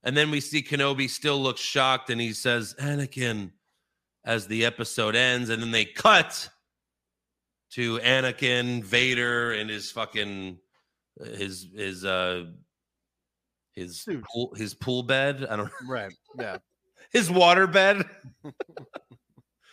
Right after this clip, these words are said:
Speaker 1: And you're like, "Oh, shit."
Speaker 2: Oh, shit, it's coming. Yeah, no, it was pretty interesting. I will say,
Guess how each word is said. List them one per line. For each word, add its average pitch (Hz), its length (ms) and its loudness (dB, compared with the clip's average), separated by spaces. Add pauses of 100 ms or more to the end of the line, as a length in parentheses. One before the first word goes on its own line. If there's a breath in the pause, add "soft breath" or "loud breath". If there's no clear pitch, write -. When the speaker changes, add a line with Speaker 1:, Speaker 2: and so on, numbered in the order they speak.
(460 soft breath)
Speaker 1:
And 123 80 -4
you're 127 100 0
like, 120 240 2
"Oh, 359 360 2
shit." 415 400 4 (460)
Speaker 2:
Oh, 165 340 4
shit, 214 280 2
it's 208 160 -6
coming. 214 480 -4 (440 loud breath)
Yeah, 123 340 -4
no, 143 360 -2
it 151 60 -2
was 180 160 -6
pretty 185 240 -4
interesting. 143 380 -10
I 165 120 0
will 240 200 -4
say, 202 540 -2